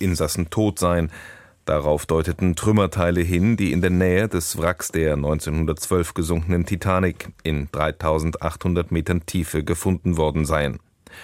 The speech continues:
Das Tauchboot, das auf dem Weg zur Titanic war, sei offenbar durch eine Implosion zerstört worden. Über einige Regionen Deutschlands sind schwere Unwetter hinweggezogen.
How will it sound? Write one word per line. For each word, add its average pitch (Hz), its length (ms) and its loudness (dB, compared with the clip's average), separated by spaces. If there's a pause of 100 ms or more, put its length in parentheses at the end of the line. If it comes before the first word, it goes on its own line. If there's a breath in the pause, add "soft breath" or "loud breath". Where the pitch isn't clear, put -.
(260 loud breath)
Das - 140 -8
Tauchboot, 92 580 0
das - 280 -2
auf 73 160 -2
dem 78 180 0
Weg 90 180 0
zur 78 140 0
Titanic 78 500 -2
war, 82 220 2 (380 loud breath)
sei 90 280 2
offenbar 87 460 2
durch 87 340 -2
eine 87 200 0
Implosion 90 800 0
zerstört 80 480 -2
worden. - 340 -4 (2500 loud breath)
Über 127 220 4
einige 131 400 4
Regionen 110 420 4
Deutschlands 104 560 4
sind 120 160 2
schwere 110 420 2
Unwetter 104 520 4
hinweggezogen. 78 840 -2